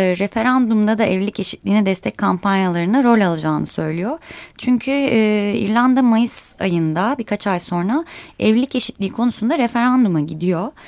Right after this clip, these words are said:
Hmm, ne demiş bakan? "Evlilik eşitliğinin referandumdan geçmesini istiyorum.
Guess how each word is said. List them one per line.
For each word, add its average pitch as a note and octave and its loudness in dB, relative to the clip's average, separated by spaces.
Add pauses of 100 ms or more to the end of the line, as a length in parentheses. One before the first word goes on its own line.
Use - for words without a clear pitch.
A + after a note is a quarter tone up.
(380)
Hmm, A#3 6
ne C4+ 8
demiş B3+ 4
bakan? F#3 0
"Evlilik A3 0
eşitliğinin G#3+ 0
referandumdan G#3+ 2
geçmesini F#3 -2
istiyorum. E3 -4